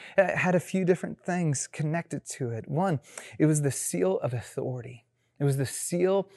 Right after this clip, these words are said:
of, of security. That is the seal of ownership. That, that this is mine. It designated, set aside,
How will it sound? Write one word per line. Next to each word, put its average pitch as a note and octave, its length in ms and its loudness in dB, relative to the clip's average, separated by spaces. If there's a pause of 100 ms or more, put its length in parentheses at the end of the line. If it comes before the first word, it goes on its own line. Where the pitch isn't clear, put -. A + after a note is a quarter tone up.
(280)
of, D3 320 2
of D3 140 -2
security. C3 880 -4 (420)
That D3+ 320 4
is C#3 220 2
the C#3 80 0
seal F#3 760 2
of C3 240 -4
ownership. B2+ 600 -6 (540)
That, D3 380 2
that C3+ 180 -2
this F#3 240 4
is G3+ 240 2
mine. B2+ 560 0 (180)
It C3 160 0
designated, F#3 720 2
set C3 280 -2
aside, E3+ 580 -2